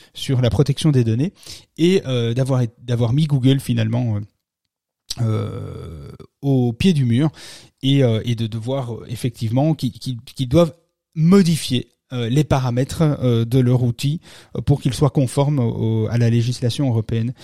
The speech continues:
euh, le R G P D, hein, qui a été créé par, euh, par, euh, par l'Europe, hein. Donc, euh, donc voilà. Et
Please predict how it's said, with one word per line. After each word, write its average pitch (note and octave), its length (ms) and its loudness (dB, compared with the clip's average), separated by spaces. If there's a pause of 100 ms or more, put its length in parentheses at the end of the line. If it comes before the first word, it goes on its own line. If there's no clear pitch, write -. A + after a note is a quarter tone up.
(340)
euh, A#2 100 -2
le A#2 160 0
R A#2+ 100 2
G A2 120 -2
P A2+ 160 -2
D, A#2+ 180 2
hein, B2 180 -2
qui A#2 100 -6
a - 20 -4
été A2 160 -6
créé A#2 300 0
par, A2 240 -2
euh, G#2+ 120 -4 (480)
par, G2+ 200 -6
euh, G#2+ 160 -4
par A2 200 -4
l'Europe, A2+ 360 -2
hein. C3+ 100 -4
Donc, A#2+ 340 -4
euh, A#2 220 2
donc B2 140 0
voilà. A#2+ 240 0
Et F3 240 0